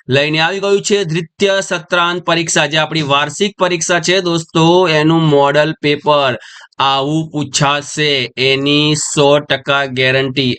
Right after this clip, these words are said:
આ રીતે પૂછાશે. આ મોડલ પેપર છે દોસ્તો, પ્રેક્ટિસ માટે આપણે આની પ્રેક્ટિસ કરવાની. ધોરણ ત્રણ ગણિતનું. જે પણ મિત્રો નવા છે, મોબાઈલમાં ગાઈડ એપ ડાઉનલોડ કરી લેવાની, કારણ કે ગાઈડ એપની અંદર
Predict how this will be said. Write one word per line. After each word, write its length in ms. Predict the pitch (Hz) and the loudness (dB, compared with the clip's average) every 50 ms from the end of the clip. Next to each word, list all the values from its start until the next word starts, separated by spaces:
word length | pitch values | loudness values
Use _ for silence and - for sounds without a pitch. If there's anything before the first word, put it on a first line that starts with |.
| - | -4
આ 280 | - 123 135 143 143 139 | -4 -4 -4 -4 -4 -6
રીતે 380 | 139 139 131 - - 160 165 | -8 -10 -12 -8 -4 -2 -2
પૂછાશે. 540 | 165 165 156 160 156 - 156 147 143 131 139 | -2 -2 -4 -4 -2 0 -2 -2 -2 -4 -6
આ 200 | - - 156 180 | -4 -2 -2 -2
મોડલ 300 | 202 214 220 226 220 233 | -2 -2 -2 0 0 0
પેપર 280 | 202 175 214 180 202 196 | -2 -2 -2 0 0 -2
છે 100 | 190 202 | -2 -2
દોસ્તો, 320 | 190 190 185 - 202 202 | -2 -2 -2 0 0 -2
પ્રેક્ટિસ 520 | 190 - 196 190 185 - - 214 208 - 185 | 0 2 0 0 0 -2 -6 -6 -4 -4 -2
માટે 420 | 190 185 180 170 175 180 180 180 170 - - - - - - | 0 0 0 0 0 0 0 -2 -2 -6 -12 -20 -14 -8 -4
આપણે 260 | - 147 147 165 165 | -4 -4 -2 0 0
આની 160 | 165 165 175 | 0 -2 -2
પ્રેક્ટિસ 440 | 165 160 165 165 160 - 190 190 180 | -2 -2 -2 -2 0 0 -2 -2 -2
કરવાની. 520 | - 185 180 170 175 170 175 180 175 175 | -2 -2 0 2 2 2 2 2 0 0
ધોરણ 440 | 170 143 151 147 151 160 160 160 160 | 0 2 2 2 2 2 2 0 0
ત્રણ 340 | 156 - 156 156 160 160 160 | 0 0 0 2 2 0 0
ગણિતનું. 640 | 147 143 147 151 156 160 - 165 165 165 165 170 156 | 0 0 0 0 0 0 0 0 2 2 4 2 2
જે 120 | 131 147 | 2 -2
પણ 180 | 147 - 165 165 | -2 -2 -2 -2
મિત્રો 260 | 165 170 165 170 170 | -2 -2 0 0 0
નવા 260 | 170 170 170 170 170 | 2 2 2 0 -2
છે, 340 | 165 - 175 170 170 170 170 | -2 -2 -2 0 0 0 0
મોબાઈલમાં 520 | 165 151 139 131 135 135 135 135 139 135 | 0 0 0 0 0 0 0 0 -2 -2
ગાઈડ 240 | 127 135 139 147 156 | -2 -2 -2 -2 -2
એપ 80 | 156 151 | -4 -4
ડાઉનલોડ 500 | 151 156 170 175 196 208 214 220 220 214 | -4 -2 0 0 0 0 0 0 -2 0
કરી 200 | 214 208 202 202 | 0 0 0 0
લેવાની, 400 | 196 202 196 196 202 202 202 202 | 2 2 2 2 2 2 0 -2
કારણ 380 | - - 175 165 170 170 175 | -2 -2 0 0 0 0 -2
કે 180 | 175 156 175 175 | -2 -4 -4 -4
ગાઈડ 300 | 160 147 147 143 147 151 | -2 -2 -2 -2 0 0
એપની 280 | 160 156 160 156 165 160 | -2 -2 -2 -2 0 2
અંદર 440 | 156 156 160 160 160 160 160 160 | 2 2 2 2 2 0 -2 -4